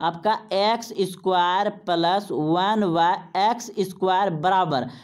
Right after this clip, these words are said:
बराबर जो होगा के स्क्वायर माइनस टू कर दीजिएगा,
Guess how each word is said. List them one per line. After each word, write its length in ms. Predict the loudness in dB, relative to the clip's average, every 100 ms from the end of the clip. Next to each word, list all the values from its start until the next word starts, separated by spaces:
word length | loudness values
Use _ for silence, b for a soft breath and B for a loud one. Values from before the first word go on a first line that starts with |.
| B
बराबर 460 | 0 2 2 2 2
जो 160 | 2
होगा 240 | 2 2 -2 -4 B _ _ 2
के 500 | 4 4 2 0 -4
स्क्वायर 560 | -2 0 2 2 -2 -8 -6
माइनस 560 | 0 2 2 2 0 0 0
टू 100 | 0
कर 160 | 2
दीजिएगा, 420 | 0 2 0 0